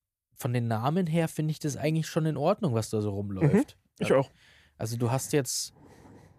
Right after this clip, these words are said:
Speaker 1: ich, ich, hier, die Reihen von gestern. Gettinger, der jetzt, ähm, ja auch irgendwie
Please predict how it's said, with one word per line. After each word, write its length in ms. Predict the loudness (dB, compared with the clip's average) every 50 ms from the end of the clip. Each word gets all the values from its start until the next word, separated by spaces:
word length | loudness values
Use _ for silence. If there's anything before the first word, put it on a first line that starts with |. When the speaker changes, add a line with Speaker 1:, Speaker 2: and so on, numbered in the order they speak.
| -20 _ _ _ _ _ _ _ _ _ _
Speaker 1:
ich, 260 | -14 -12 -12 -10 -8 -8
ich, 140 | -8 -8
hier, 280 | -8 -8 -2 0 0 2
die 100 | 2 2
Reihen 200 | 2 2 0 0
von 140 | -2 -4 -4
gestern. 360 | -4 -4 -4 -4 -8 -10 -10 -10 _ _ _ _ _ _ _ _ _ -2
Gettinger, 720 | -2 -2 0 0 -2 -2 -2 0 2 2 2 2 0 -4 _ _ _ _ _ _ _ -2 0
der 140 | 2 2
jetzt, 400 | 2 2 0 -4 -6 -6 -8 -8 -2
ähm, 560 | 0 2 2 2 0 -2 -4 -8 -10 -14 -16 -10
ja 260 | -4 0 2 2 2
auch 240 | 0 -2 -4 -4 -4
irgendwie 360 | -6 -4 -2 -2 -2 -2 -4